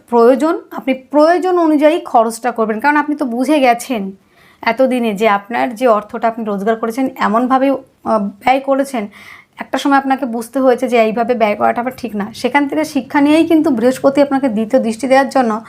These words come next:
আপনি সেই সময়টাকে আপনি কাজে লাগাবেন যে, "না, আমাকে এইভাবে চললে হবে না, আমাকে হিসাব কষে ব্যয় করতে হবে, প্রয়োজনের খাতিরে আমাকে ব্যয় করতে হবে।" অপ্রয়োজনীয় খরচাগুলো কিন্তু অনেকটাই কমবে।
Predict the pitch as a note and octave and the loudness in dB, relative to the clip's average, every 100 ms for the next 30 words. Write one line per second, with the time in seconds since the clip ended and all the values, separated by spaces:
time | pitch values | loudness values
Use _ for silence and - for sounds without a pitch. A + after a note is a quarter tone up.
0 | - - - A3 A#3+ - C4 B3 - _ | -16 -12 -6 -4 -4 2 2 2 -6 _
1 | _ _ _ _ _ _ _ - - B3 | _ _ _ _ _ _ _ -10 0 2
2 | D4 F4 F4+ E4+ E4+ D#4 C#4 C4+ A#3 A3 | 4 2 2 0 0 -2 -2 0 0 0
3 | A#3+ A#3 A#3 C4+ A#3+ A3 A3+ G#3+ G#3+ - | 0 2 2 0 0 0 2 0 -4 -16
4 | _ _ - - - G#3+ A3+ A3+ - A#3 | _ _ -20 -20 -6 -2 0 -2 -2 0
5 | A3 A3+ B3 A#3+ B3 B3+ G#3+ F#3 F3+ F3 | -2 -2 -2 0 0 0 0 0 0 0
6 | G#3+ C#4 E4+ - - - - _ _ _ | -2 0 -2 -4 -20 -20 -20 _ _ _
7 | C4 B3+ - D#4+ C#4 C4+ D4+ D4 A#3 A3+ | 2 4 2 2 -2 -2 -4 0 0 0
8 | A#3+ C4 C#4+ C4 C#4+ D4+ - D4+ E4 F4 | -4 -6 -4 -2 -2 -6 0 4 4 4
9 | F#4 F#4+ F#4 D4+ C#4 D4 D4+ C#4+ C#4 A3+ | 4 2 2 0 0 -2 -2 -2 0 0
10 | F#3+ F#3+ - G#3+ G3+ - C#4+ D4+ E4 E4+ | -2 -6 -12 -6 -4 2 2 2 -2 -2
11 | E4+ E4 F4 F4 C4+ A#3 - C4+ C4+ C#4 | 0 2 2 0 0 0 -2 -4 -2 -4
12 | C#4 D4 A#3+ G#3 G3+ - G#3 G#3 G3 F3 | -2 0 0 -2 -4 -2 -2 -2 -6 -6
13 | G#3+ | -8